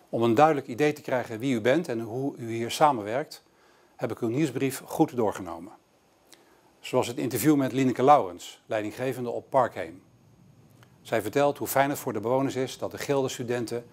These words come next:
hier hun opleiding volgen. Dat de bewoners nu meer dan ooit naar buiten gaan. Een boodschapje kunnen doen of even een visje eten op de markt. En ze vertelt dat de studenten een andere dynamiek in hun, in huis brengen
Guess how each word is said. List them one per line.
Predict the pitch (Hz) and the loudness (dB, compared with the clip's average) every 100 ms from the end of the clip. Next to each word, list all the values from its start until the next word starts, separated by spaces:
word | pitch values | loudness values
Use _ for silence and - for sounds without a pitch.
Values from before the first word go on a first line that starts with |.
| - - - | -20 -20 -6
hier | 123 135 110 | 2 2 2
hun | 107 | -2
opleiding | 127 117 95 95 | 0 2 2 0
volgen. | 101 82 - - _ _ _ _ _ _ _ _ - - | -6 -8 -10 -20 _ _ _ _ _ _ _ _ -20 -2
Dat | 120 - | 0 0
de | |
bewoners | 104 104 131 147 | 0 2 4 2
nu | 113 107 | -2 -2
meer | 110 147 156 | 2 2 2
dan | 117 | -2
ooit | 110 117 | -6 -6
naar | 120 | 0
buiten | 131 113 117 | 0 0 -6
gaan. | 92 87 _ _ _ _ _ _ _ _ _ - | -16 -20 _ _ _ _ _ _ _ _ _ -6
Een | 101 | 4
boodschapje | 135 139 131 - | 4 4 -4 -6
kunnen | 120 120 | -6 -4
doen | 117 135 | -2 -2
of | 135 - | -2 -4
even | 139 135 107 | -2 0 -2
een | 92 | 0
visje | 131 - | -2 -2
eten | 120 117 | -4 -4
op | 101 | -2
de | |
markt. | 110 92 - - - _ _ _ _ _ _ _ - - - - _ | 0 0 -4 -12 -20 _ _ _ _ _ _ _ -20 -20 -20 -20 _
En | - 135 | 0 0
ze | 127 | 2
vertelt | - 135 147 | 0 2 2
dat | 135 | 2
de | 110 | -4
studenten | - 113 117 139 147 151 | -4 -2 2 2 0 -4
een | 101 107 | -6 -4
andere | 151 139 117 | 0 0 0
dynamiek | 117 113 139 160 | 0 2 2 0
in | 110 | -4
hun, | 120 123 - | -6 -8 -6
in | 113 | 0
huis | 120 143 | 2 2
brengen | 113 123 143 175 | 0 -2 -2 -6